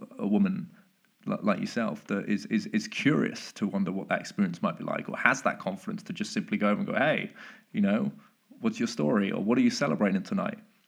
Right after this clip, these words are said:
You know, just, you don't need to overthink the opener. You just need to create dialogue with someone. So, you know, it's two thousand nineteen. Look at the conversations we're having. Look at the climate we're in.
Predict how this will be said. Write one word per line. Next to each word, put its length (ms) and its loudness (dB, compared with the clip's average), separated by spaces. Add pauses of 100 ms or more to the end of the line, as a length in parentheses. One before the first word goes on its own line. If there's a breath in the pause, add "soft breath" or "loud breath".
You 100 4
know, 120 6 (140)
just, 360 0
you 100 0
don't 240 2
need 100 4
to 100 2
overthink 380 2
the 100 4
opener. 400 -2 (480 loud breath)
You 100 2
just 160 0
need 80 6
to 60 6
create 260 0
dialogue 360 0
with 100 -10
someone. 400 -6 (140)
So, 380 0 (220 loud breath)
you 80 6
know, 120 6
it's 100 -2
two 220 4
thousand 380 0
nineteen. 480 2
Look 140 4
at 60 2
the 60 -2
conversations 680 0
we're 100 0
having. 300 -2
Look 120 -2
at 60 -2
the 60 -6
climate 440 0
we're 200 2
in. 260 0